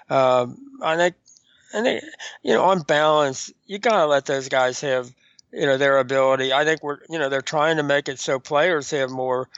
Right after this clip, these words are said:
free agency possible, uh, to control. I mean, look at three of the four quarterbacks in the college playoffs were transferred. I think that's a good thing,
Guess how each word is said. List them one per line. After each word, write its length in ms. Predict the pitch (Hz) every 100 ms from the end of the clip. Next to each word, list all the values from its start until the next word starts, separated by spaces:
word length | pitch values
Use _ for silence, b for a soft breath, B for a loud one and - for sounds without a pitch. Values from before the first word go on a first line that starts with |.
| B
free 300 | - 151 139
agency 600 | 131 127 131 123 - 131
possible, 680 | 113 127 117 - 127 143 170 B B B B
uh, 240 | - 135 135
to 120 | 151
control. 360 | 143 - 151 139
I 80 |
mean, 140 | 165 160
look 160 | 202
at 100 | 135
three 240 | - 165 175
of 60 |
the 60 | 151
four 260 | - 165 143
quarterbacks 600 | 160 180 180 139 135 -
in 60 | 131
the 60 |
college 360 | 131 139 131 -
playoffs 480 | 143 185 139 135 -
were 100 | 135
transferred. 600 | 175 190 214 - 110 104 B B B
I 80 | -
think 200 | 160 190
that's 260 | 160 165 -
a 60 |
good 280 | 135 160 160
thing, 400 | - 160 131 123